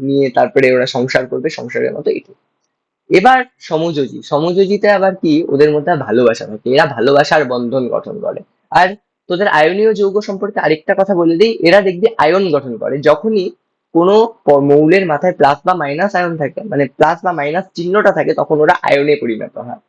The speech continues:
ঠিক আছে, প্রথমে একটা মৌল ছিল, ওরা ইলেকট্রন দিয়ে দিল বা নিয়ে নিল, ইলেকট্রন দিয়ে দিলে বা নিয়ে নিলে ওরা আয়নে পরিণত হয়।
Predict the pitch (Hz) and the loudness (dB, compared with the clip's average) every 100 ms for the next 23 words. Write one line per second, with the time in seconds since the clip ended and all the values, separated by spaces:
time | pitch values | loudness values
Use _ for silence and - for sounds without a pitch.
0 | _ _ _ - 208 220 262 180 170 180 | _ _ _ 0 2 2 0 -4 -4 -2
1 | 180 180 165 165 175 175 170 - _ - | -2 -2 0 2 0 0 -2 -4 _ 0
2 | 170 185 180 185 185 214 202 240 233 240 | 4 4 2 -2 -4 -6 -2 -2 0 2
3 | 240 233 233 208 143 120 _ - 202 220 | 2 2 2 2 0 -4 _ -2 2 2
4 | 226 240 208 269 262 262 247 214 196 180 | 0 -4 -2 -2 0 2 2 2 2 2
5 | 165 175 160 - 131 123 110 110 104 95 | 2 2 2 2 0 0 -2 -4 -6 -10
6 | - - | -16 -18